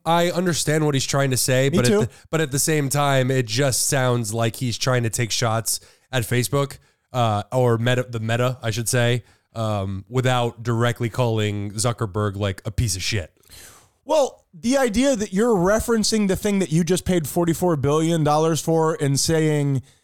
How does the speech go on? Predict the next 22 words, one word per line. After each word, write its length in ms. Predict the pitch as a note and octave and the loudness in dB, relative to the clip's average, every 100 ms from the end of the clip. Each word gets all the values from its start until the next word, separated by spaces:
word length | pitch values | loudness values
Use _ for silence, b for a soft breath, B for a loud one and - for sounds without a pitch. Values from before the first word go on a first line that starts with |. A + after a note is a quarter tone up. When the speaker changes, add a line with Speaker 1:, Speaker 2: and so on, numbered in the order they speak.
| b b b _ _ _ _ _ _ _ _ | b b b _ _ _ _ _ _ _ _
Speaker 2:
"If 220 | F3 F3+ F#3 | -4 -2 0
you 120 | G3 | 0
sign 340 | - G3 F#3+ | 2 2 2
on 180 | F#3+ G#3 | 2 2
to 120 | G#3 D#3+ | 0 0
this, 400 | B2+ A2+ - - _ _ _ - | 0 0 -2 -8 _ _ _ -8
you're 380 | A2+ E3 G3 | 0 2 2
going 260 | F#3 G#3+ G3 | 0 0 0
to 140 | - F#3 | 0 0
be 240 | F3 F#3 C3+ | 0 -2 -2
attacked 680 | B2 - D3+ D3+ D3 - | -2 0 2 2 -2 -4
by 140 | B2+ C3 | -2 0
strangers," 1000 | A#2 - - C3+ C3+ B2 F2+ D#2+ D2+ A#2 | 0 -4 0 0 2 2 2 2 0 -2
Speaker 1:
Mm-hmm. 140 | G#2+ | 0
Speaker 2:
and 160 | D#3 D3 | 0 2
using 340 | G3 F3+ E3 | 2 0 0
that 280 | D3 E3+ D#3 - | 2 2 0 0
as, 340 | D3+ D3 C3 | 2 2 0
like, 360 | D3 C#3+ C3 - | 0 0 -2 -2
your 260 | C#3+ D3+ | 0 2
way 260 | C3 D3+ D#3 | 2 2 0
to 400 | D3 D3+ C3+ A2+ | 2 2 2 2